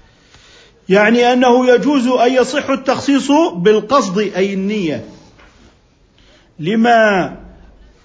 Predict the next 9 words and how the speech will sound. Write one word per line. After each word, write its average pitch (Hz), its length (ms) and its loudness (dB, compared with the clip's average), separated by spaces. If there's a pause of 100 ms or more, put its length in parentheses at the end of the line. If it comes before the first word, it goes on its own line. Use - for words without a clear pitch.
(100)
دل 240 400 0
عليه 220 600 0
اللفظ 214 420 -4 (200)
بالالتزام 208 1000 -4
أو 240 200 0
بالتضمن، 240 1000 -2 (1600)
وأحرى 165 400 -8
بالمطابقة. 160 680 -12 (2500)
إذن 262 400 0